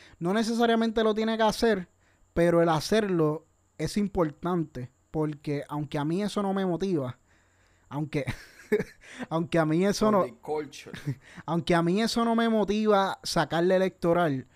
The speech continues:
Speaker 1: pero sí he visto que un montón de personas, el ver que Bad Bunny lo hace, les recuerda y les motiva sacarle electoral, y mientras más personas voten, más democrático,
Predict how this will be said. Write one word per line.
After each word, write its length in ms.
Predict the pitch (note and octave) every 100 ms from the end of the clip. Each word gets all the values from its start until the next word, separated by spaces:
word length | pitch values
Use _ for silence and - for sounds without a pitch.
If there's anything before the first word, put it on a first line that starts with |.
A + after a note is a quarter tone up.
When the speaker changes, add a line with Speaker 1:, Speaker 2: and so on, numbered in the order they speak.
| - -
Speaker 1:
pero 240 | D#3 D#3+
sí 160 | - D#3+
he 40 |
visto 300 | F3 - F#3
que 80 | F#3
un 120 | F3
montón 360 | F3 D#3+ D#3+ E3+
de 100 | E3
personas, 640 | D#3 - F3 D3+ C3+ - _ _ _ _ _ _ -
el 720 | G3 D#3 D#3 D3+ D3+ D3+ - -
ver 340 | D3+ E3 F#3
que 120 | G3+
Bad 160 | F#3+ F3+
Bunny 340 | D#3+ F3+ F#3
lo 200 | F3 E3+
hace, 380 | F3 - C#3 C3 _ _ _
les 240 | D#3 D3+ D3+
recuerda 640 | C#3 C#3 E3+ A3 B2 A#2+ _ -
y 100 | D3
les 120 | C#3
motiva 640 | C#3+ D#3+ C#3 G#3+ E3 C#3 - _ _ _ _ _ _
sacarle 380 | - A2 C3 D3
electoral, 400 | F3 - F3+ G#3+
y 60 |
mientras 300 | G3+ D#3+ D#3
más 160 | D3+ E3
personas 440 | G#3+ G#3 A3+ A3 F#3+
voten, 480 | G3 E3+ E3 E3 _ _ _ _ _ _ -
más 280 | B2 C#3+
democrático, 880 | D#3 E3+ D3+ D3 D3 C#3+ C3+ B2 A#2+